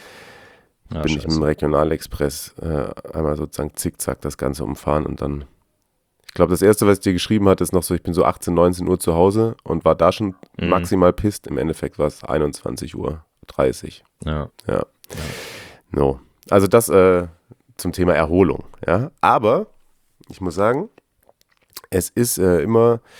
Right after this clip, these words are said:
Speaker 2: eine große Freude und Erholung, in die Kommentarspalten zu gucken. Ja?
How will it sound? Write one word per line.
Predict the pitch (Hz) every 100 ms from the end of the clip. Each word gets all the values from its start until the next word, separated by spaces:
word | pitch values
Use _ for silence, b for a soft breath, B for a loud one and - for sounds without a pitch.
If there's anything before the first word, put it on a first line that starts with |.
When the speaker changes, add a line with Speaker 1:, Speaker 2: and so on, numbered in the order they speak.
| B B B B - -
Speaker 2:
eine | 85 82
große | - 107 -
Freude | 90 - 95 107
und | 92
Erholung, | - 80 92 98 92 123 - - - _ _ _ -
in | - 87
die | 82 82
Kommentarspalten | - 85 80 90 104 - 78 - 80 73 76
zu | -
gucken. | - - 76 69 _ _ _ _ -
Ja? | 85 127